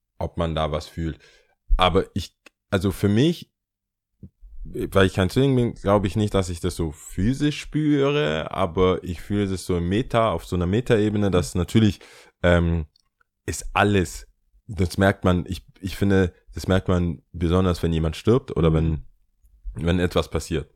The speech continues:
Speaker 2: Mhm.
Speaker 1: Dann kommt's halt, je weiter es weg ist, auch so, so leid's mir jetzt tut, aber Cousin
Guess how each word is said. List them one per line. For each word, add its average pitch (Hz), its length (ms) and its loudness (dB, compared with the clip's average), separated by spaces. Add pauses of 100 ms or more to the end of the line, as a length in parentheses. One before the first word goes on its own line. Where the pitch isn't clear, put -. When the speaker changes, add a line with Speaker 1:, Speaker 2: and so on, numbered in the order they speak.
(140)
Speaker 2:
Mhm. 151 360 -6
Speaker 1:
Dann 73 160 -12
kommt's 85 280 -6
halt, 80 200 -2 (640)
je 87 240 0
weiter 127 460 2
es 95 240 -2
weg 101 180 0
ist, 73 220 -8
auch 104 220 4
so, 95 380 2 (120)
so - 160 -4
leid's 110 300 2
mir 107 100 4
jetzt 98 240 0
tut, 123 240 2
aber 80 340 0 (320)
Cousin 101 500 0